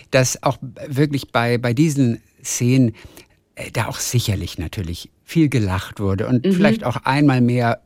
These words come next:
Speaker 1: öfter abgebrochen werden musste als vielleicht in einem ernsteren Film. Welche Szene des Films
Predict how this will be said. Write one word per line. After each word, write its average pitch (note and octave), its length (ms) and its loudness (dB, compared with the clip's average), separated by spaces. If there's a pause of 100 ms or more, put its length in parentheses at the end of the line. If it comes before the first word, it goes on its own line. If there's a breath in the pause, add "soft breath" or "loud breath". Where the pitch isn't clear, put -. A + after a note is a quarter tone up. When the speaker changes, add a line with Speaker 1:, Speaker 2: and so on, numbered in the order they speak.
Speaker 1:
öfter A#2+ 320 -4
abgebrochen G#2+ 640 0
werden A2 240 4
musste A2+ 580 2 (180)
als F#2+ 240 -6
vielleicht F#2+ 360 -4
in A2 120 -2
einem G#2 120 2
ernsteren G2+ 540 -2
Film. F#2+ 240 0 (200 loud breath)
Welche G#3+ 380 2
Szene F#3+ 420 -2
des G#2 160 -6
Films C#2+ 520 -6